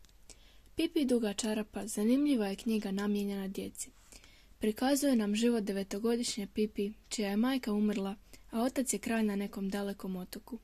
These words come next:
pa ona živi posve sama. Knjiga je puna smiješnih dogodovština nje i njenih prijatelja. Uči djecu kako se izboriti za sebe i svoja prava, te da trebamo biti otvoreni i ne trebamo se bojati izreći svoje mišljenje.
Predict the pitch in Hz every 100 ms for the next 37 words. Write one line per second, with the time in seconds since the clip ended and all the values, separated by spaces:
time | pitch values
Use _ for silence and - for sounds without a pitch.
0 | - - 208 233 262 240 - 226 220 220
1 | - 202 214 196 - 190 185 185 - -
2 | - - - - - - - 302 302 254
3 | 269 254 233 247 226 - 220 196 202 196
4 | 208 214 - 196 190 202 208 202 196 190
5 | 196 - - 220 - 208 208 - - -
6 | - - - - 247 302 - 247 247 240
7 | 220 233 240 - - 202 220 226 233 -
8 | 196 190 - 220 214 202 - 220 208 202
9 | 202 220 214 - - 208 208 254 262 247
10 | 220 220 214 208 208 - 202 202 196 -
11 | 208 240 269 247 214 208 - 196 214 208
12 | - 208 208 196 233 - 196 190 196 -
13 | 220 208